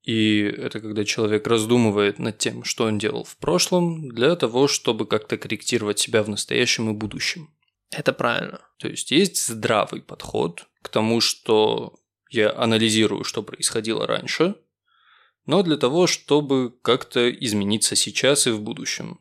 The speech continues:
Speaker 1: чтобы мне было лучше или совершалось меньше каких-то ошибок, недочетов в работе и тому подобное.
Speaker 2: Вот.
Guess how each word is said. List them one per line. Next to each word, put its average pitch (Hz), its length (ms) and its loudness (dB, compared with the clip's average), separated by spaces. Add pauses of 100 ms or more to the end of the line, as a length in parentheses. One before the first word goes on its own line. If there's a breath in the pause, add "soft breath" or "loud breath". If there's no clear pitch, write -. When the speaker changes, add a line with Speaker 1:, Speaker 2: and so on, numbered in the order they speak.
(120)
Speaker 1:
чтобы 107 340 -4
мне 117 220 4
было 131 300 2
лучше 127 760 0
или 104 160 -6
совершалось 110 640 -2
меньше 113 260 -6
каких-то - 440 -4
ошибок, 135 460 0
недочетов 110 500 0
в 107 60 -2
работе 123 500 0
и 117 140 -4
тому 107 220 -4
подобное. 127 480 -6
Speaker 2:
Вот. 120 420 0